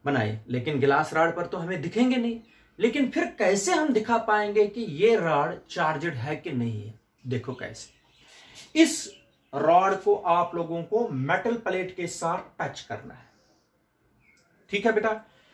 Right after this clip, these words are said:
जब आप लोगों ने मेटल प्लेट के साथ टच किया है, इस पर कौन से चार्जेस है?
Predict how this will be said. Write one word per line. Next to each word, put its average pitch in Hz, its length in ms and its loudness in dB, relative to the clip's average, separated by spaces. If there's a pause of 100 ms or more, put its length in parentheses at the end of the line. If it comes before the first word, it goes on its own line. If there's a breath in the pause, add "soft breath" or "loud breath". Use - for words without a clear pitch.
(180 soft breath)
जब 277 360 4
आप 226 280 4
लोगों 214 260 0
ने 220 140 -2
मेटल 185 340 2
प्लेट 190 380 -6
के 180 120 -4
साथ 165 640 -2
टच 190 200 -2
किया 170 280 0
है, 165 220 -2
इस - 160 -4
पर 190 120 -4
कौन 202 240 -2
से 214 160 0
चार्जेस 220 360 4
है? 302 280 -2